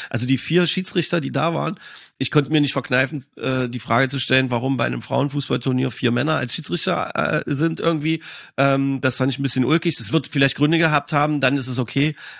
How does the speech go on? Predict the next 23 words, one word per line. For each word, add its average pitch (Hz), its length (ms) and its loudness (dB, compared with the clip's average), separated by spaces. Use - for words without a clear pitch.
Äh, 131 60 2
aber 127 320 2
wenn 131 100 0
man 131 180 0
es 127 140 -2
vergessen 135 360 2
hat, - 120 2
einfach 123 200 2
nur 131 120 0
drüber 120 220 0
nachzudenken 131 600 -2
oder, 123 500 -4
äh, - 240 -10
irgendwie, 127 400 -2
dann 120 400 -2
sollte 120 280 -2
man 120 180 0
das 117 100 -6
vielleicht 123 220 -4
auch 135 140 -2
beim 143 180 -2
nächsten 139 260 -2
Mal 131 160 0